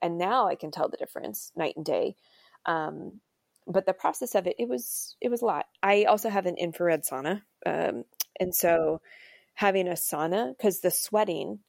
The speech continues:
um, if you're not able to do this protocol or you go to a functional med doctor, the sweating piece, whether it's outside or in an infrared sauna, it can be amazing for detoxing mold. That's one of the best ways to get it out of the body, is to sweat it out.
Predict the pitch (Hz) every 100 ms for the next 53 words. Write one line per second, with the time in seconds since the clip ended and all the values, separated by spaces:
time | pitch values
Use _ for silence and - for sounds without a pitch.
0 | _ _ - 180 165 160 - 185 233 226
1 | 196 190 185 185 160 175 170 - - _
2 | - 185 170 151 147 160 160 - 175 175
3 | - 160 - 165 - 160 156 151 156 -
4 | - 220 _ _ _ 196 180 - 180 175
5 | 180 175 160 170 - - 190 190 180 -
6 | - 170 - 165 165 156 - 160 160 156
7 | - 151 147 151 147 - - 160 156 -
8 | 156 156 165 165 - 147 151 180 _ _
9 | _ _ - 170 165 151 147 180 185 170
10 | - 147 - 135 - - - 165 - 156
11 | 151 156 117 - - 147 - 151 151 -
12 | - - - - - - 165 - 165 -
13 | - - - -